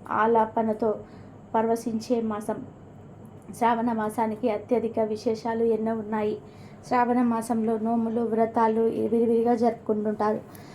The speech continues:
వాయనాల్లో మొలకెత్తిన శనగలను ఇచ్చి పుచ్చుకుంటారు. నోములు, వ్రతాలు జరుపుకునే మహిళలు పట్టు చీరలతోనూ, నగలతోటూ కలకలలాడిపోతూ ఉంటారు. అందుకే శ్రావణ మాసాన్ని నగల మాసం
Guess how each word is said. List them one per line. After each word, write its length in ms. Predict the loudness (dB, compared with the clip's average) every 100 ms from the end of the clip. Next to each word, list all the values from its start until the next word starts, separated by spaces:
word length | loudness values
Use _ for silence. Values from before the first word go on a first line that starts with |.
| -20 -18 -4
వాయనాల్లో 520 | 2 4 4 2 0 0
మొలకెత్తిన 640 | 0 0 0 0 0 0
శనగలను 540 | 0 0 2 2 2
ఇచ్చి 320 | 0 -2 -2
పుచ్చుకుంటారు. 680 | -2 -2 -4 -2 -2 0 -2 -4 -10 -18 -20 -20 -6
నోములు, 380 | 2 8 8 8
వ్రతాలు 560 | 6 6 4 4 2 0
జరుపుకునే 680 | 0 -2 -2 -2 0 0 0
మహిళలు 460 | 0 0 2 0
పట్టు 300 | 0 -2 -2 -2
చీరలతోనూ, 540 | 0 2 0 0 0 0
నగలతోటూ 640 | -2 0 0 2 0 -2
కలకలలాడిపోతూ 960 | 0 0 2 0 0 0 0 0 0 2
ఉంటారు. 400 | 0 0 -2 -2 -8 -18 -20 -20 -20 -20 -20 -20 -20 -20 -10 -2
అందుకే 500 | 0 2 2 2 2 -8 -20 -4
శ్రావణ 380 | 0 2 4 2
మాసాన్ని 500 | 2 0 0 0 0
నగల 320 | -2 -2 -2
మాసం 440 | 0 -2 -2 -4